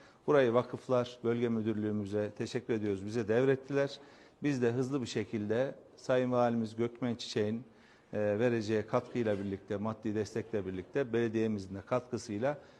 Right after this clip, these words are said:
restore ediyoruz. Dolayısıyla Köşk Medrese tekrar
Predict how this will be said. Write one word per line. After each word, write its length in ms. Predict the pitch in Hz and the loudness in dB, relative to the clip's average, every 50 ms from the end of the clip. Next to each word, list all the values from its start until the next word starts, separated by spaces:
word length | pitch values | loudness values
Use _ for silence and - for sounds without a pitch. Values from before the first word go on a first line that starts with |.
| - - - | -18 -8 0
restore 400 | - 131 123 - - 117 107 101 | 0 0 0 0 0 2 2 2
ediyoruz. 460 | 95 82 92 90 80 - - - - - - | 0 -2 -4 -6 -6 -8 -10 -18 -10 -2 0
Dolayısıyla 560 | 123 139 151 151 147 135 - - 123 107 104 - - - | 2 4 4 4 2 0 -2 -2 -2 -2 -2 -4 -2 0
Köşk 260 | 156 156 147 - - | 0 0 0 -2 -2
Medrese 640 | 120 131 131 131 - 117 107 - - 123 131 135 135 - - - - - _ - | 0 0 0 0 0 -2 -2 0 0 0 0 -2 -4 -12 -20 -20 -20 -14 _ 0
tekrar 540 | 143 147 139 - 113 110 110 120 - - | 2 2 2 2 2 2 2 2 0 -4